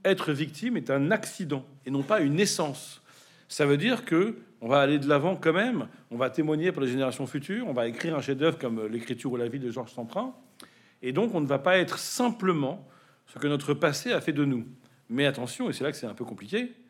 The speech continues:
c'est que pour n'être pas simplement ce que mon passé a fait de moi, il faut que je comprenne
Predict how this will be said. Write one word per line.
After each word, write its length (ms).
c'est 140
que 100
pour 380
n'être 320
pas 180
simplement 800
ce 100
que 120
mon 140
passé 400
a 100
fait 120
de 60
moi, 400
il 80
faut 140
que 100
je 100
comprenne 840